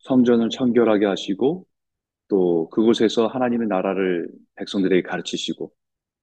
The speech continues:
그, 그곳에 있는 또 병든 자들을 끝까지 돌보시고 치유하시고 또 주님이 다시 오시는 날, 이제 떠날 것을 준비하시면 다시 오시는 날을 백성들에게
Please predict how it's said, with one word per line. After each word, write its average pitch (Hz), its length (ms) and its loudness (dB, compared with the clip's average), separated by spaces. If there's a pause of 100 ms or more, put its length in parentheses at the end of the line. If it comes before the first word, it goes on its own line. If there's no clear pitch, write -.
(420)
그, 98 360 2
그곳에 104 400 2
있는 101 320 -2
또 98 100 -4
병든 95 400 -4
자들을 87 480 0
끝까지 85 680 -6 (140)
돌보시고 90 520 0
치유하시고 - 760 -8 (1080)
또 104 280 6
주님이 131 320 6
다시 135 300 2
오시는 131 500 4
날, 87 240 -6 (180)
이제 98 240 -2
떠날 127 320 0
것을 120 240 -6
준비하시면 107 580 -2
다시 95 260 -2
오시는 101 400 2
날을 87 500 0 (600)
백성들에게 90 640 -2